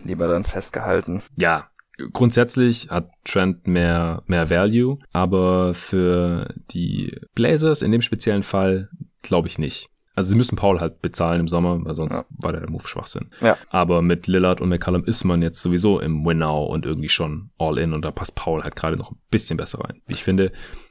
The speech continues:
Speaker 2: für die Raptors, die jetzt dann in den Retool gehen, da ergibt Trent, Trent, Trent <laughs> sehr viel mehr Sinn.
Speaker 1: <laughs>
Speaker 2: Ja, also den Raptors würde ich, auch vor dem Hintergrund, dass die Paul wahrscheinlich im Sommer nicht gehalten hätten, ähm, eine Eins geben und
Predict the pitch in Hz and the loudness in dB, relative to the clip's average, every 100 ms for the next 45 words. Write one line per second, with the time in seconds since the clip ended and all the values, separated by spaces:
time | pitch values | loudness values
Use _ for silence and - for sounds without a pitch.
0 | - - 101 87 120 147 135 - 98 92 | -8 0 2 4 4 4 2 2 0 2
1 | 95 87 85 80 92 113 - 135 123 113 | 0 0 2 2 2 2 2 4 6 6
2 | 117 120 117 - - 87 85 82 82 - | 6 6 2 -2 0 2 4 4 2 -2
3 | - - - - 82 71 69 _ - 76 | -6 -6 -8 -8 -4 -6 -8 _ -8 -6
4 | 73 - - - - 107 87 78 - 101 | -8 -14 -20 -8 2 4 4 -2 -6 0
5 | 104 85 - 95 87 78 80 - 147 - | 2 2 2 4 4 4 2 4 4 4
6 | - - - - - - - 95 101 101 | 0 -2 -8 -20 -2 -2 0 2 4 4
7 | 117 113 104 98 98 95 87 - - - | 4 2 2 2 4 4 2 -4 -10 -8
8 | 82 - - - 95 98 104 95 85 - | -8 -8 -10 0 2 2 2 0 -2 -4
9 | - 90 85 - 80 80 80 78 - 78 | -2 0 2 0 -2 -2 -2 -2 -4 -6
10 | 82 82 73 87 85 _ 87 82 78 76 | -4 -4 -2 -4 -4 _ -4 -2 -2 -4
11 | 78 - 104 95 113 - 117 113 113 113 | -8 -6 0 2 2 2 2 2 0 -6
12 | - 90 82 82 78 - - | -2 0 2 0 -2 -6 -12